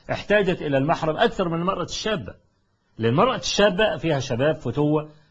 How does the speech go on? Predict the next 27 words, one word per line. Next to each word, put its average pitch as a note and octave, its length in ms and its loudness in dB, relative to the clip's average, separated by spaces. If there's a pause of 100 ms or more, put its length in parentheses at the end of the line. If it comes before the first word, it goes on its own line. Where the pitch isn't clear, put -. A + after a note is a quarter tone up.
لو B2+ 100 4
حد F3+ 320 0
حب E3+ 260 0
إنه D3 120 0
يعتدي C3+ 360 0
عليها D3 260 2
ولا B2 100 -2
حاجة D3+ 120 -2
تقدر B2+ 300 -4
تدافع F#3+ 340 0
عن G3 100 -2
نفسها. A3 420 -2 (560)
ممكن F#3 320 2
في - 120 -4
الآخر F3 340 2
ما C3+ 120 -2
ت-، C3+ 100 -8
ما A#2 300 -6
تقدرش C#3+ 440 0
على B2+ 180 0 (160)
الرجل A2 500 -2
المعتدي، D3 560 -4 (200)
أقوى D3 280 2
منها B2+ 240 -2
عضلات G#2+ 400 -2
والكلام C3 280 -4
ده، C#3+ 120 -8